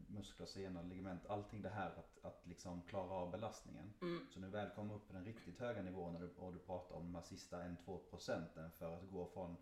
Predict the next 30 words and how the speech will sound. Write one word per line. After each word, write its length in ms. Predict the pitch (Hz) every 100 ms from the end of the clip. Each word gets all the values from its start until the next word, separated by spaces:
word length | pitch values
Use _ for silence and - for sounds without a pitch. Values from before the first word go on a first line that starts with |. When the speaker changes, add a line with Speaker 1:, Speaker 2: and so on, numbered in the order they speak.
| - - -
Speaker 1:
att 220 | - -
vara 260 | 90 85 - - - -
C 200 | - 107
V-professionell 640 | 95 90 90 85 92 82 82
till 180 | 87
att 160 | 85 82
vara 100 | 85
den 140 | 85 87
absolut 440 | - - 90 -
toppen 380 | - - - 90
i 40 |
världen. 340 | 101 - - 87 -
Speaker 2:
Ja. 240 | 185 165 - - - - -
Speaker 1:
Eh, 320 | 90 87 82 78 -
då 180 | 90 90
måste 280 | - -
kroppen 320 | - 98 - 85
hålla 320 | 101 107 78
för 180 | - -
det. 400 | - - - 180
Speaker 2:
Ja. 60 | 160 - - - - -
Speaker 1:
Ehm, 600 | 85 82 85 82 82 82 92 - -
och 300 | 90 - - - - -
det 240 | 92 92 98
är 40 | 110
ju 360 | 107 92 95 - - -
diskussioner 500 | 98 - 92 90 87
som 440 | 90 87 85 71 82
har 120 | 82
varit 400 | 82 85 -